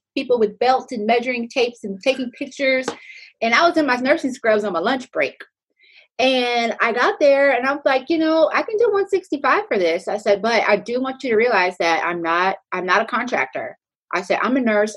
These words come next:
I'm here." I listened to her. I wasn't just trying to look at the house. I wanted to know, "How best can I help you? What are your goals?" She told me about her dad. He had passed away, about their relationship,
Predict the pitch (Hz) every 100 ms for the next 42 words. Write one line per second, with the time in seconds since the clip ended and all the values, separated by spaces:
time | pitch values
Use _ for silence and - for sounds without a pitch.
0 | 175 208 247 214 202 - 214 214 262 285
1 | 277 233 - - 196 123 - _ _ _
2 | - 196 233 247 226 - 202 208 190 185
3 | 185 170 - - - _ _ - - 180
4 | 220 262 233 202 190 - 214 233 247 -
5 | - 202 208 - 196 - 180 185 190 -
6 | 190 160 - 165 175 175 - - _ 165
7 | 202 247 214 190 180 170 147 80 - _
8 | _ _ - _ 254 254 285 320 359 240
9 | 165 170 175 165 156 - 156 202 208 214
10 | 202 196 202 180 156 - 143 156 - 175
11 | 240 226 214 202 196 _ - - - 175
12 | 175 165 147 160 214 254 226 214 - 208
13 | 190 180